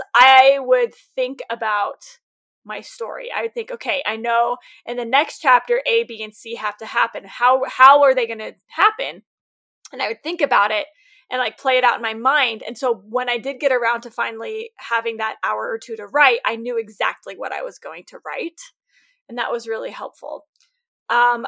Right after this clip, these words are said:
I also had a part-time job at, uh, B Y U that I could write during, and that really helped as well. So it gave me time on a computer where I could write.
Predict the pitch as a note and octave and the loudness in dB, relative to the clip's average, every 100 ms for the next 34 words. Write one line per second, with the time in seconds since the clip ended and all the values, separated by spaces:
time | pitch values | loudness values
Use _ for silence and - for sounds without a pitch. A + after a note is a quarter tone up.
0 | - B3 A3+ C4 E4+ D#4+ C#4 C4+ - C4 | -4 2 2 2 0 0 2 0 0 -2
1 | - - C#4 B3+ F#3 - A3 G#3 G3+ G3+ | -2 -4 -4 -4 -10 -4 -2 0 -2 -4
2 | B3+ _ _ _ _ _ _ _ - A3+ | -8 _ _ _ _ _ _ _ 2 6
3 | A3+ - - - _ _ _ A3 G#3+ G#3 | 6 4 -6 -20 _ _ _ -4 -4 -4
4 | A#3+ A#3+ A#3+ A#3 A3 G#3 - G#3+ G#3+ - | -4 0 0 -2 -4 -4 -4 -4 -6 -12
5 | C4 A3+ - A3 G#3 G#3+ - - A3 C#4 | -6 -4 -6 -6 -6 -6 -10 -12 -10 -8
6 | A#3 F4 G#4+ - _ _ - B3+ B3+ A#3+ | -10 -8 -10 -12 _ _ -14 -8 0 2
7 | - A#3 A#3+ A3+ A#3 - D#4+ - - - | 0 -2 -4 -2 -4 -4 -6 -8 -16 -20
8 | _ A#3 A#3 - G3+ G3 G3+ D#4+ - _ | _ -8 -8 -10 -8 -4 -4 -4 -8 _
9 | _ _ _ - A#3+ A#3 - B3 A#3+ A#3 | _ _ _ -6 -2 -2 -4 -6 -4 -4
10 | A#3 A3+ G#3+ G3+ G#3+ G#3+ A3 G3 G#3+ G3+ | -6 -8 -8 -6 -10 -10 -14 -10 -8 -6
11 | G3+ G3+ - G3+ A#3+ A#3+ A3+ A3+ | -6 -6 -8 -2 4 4 4 -2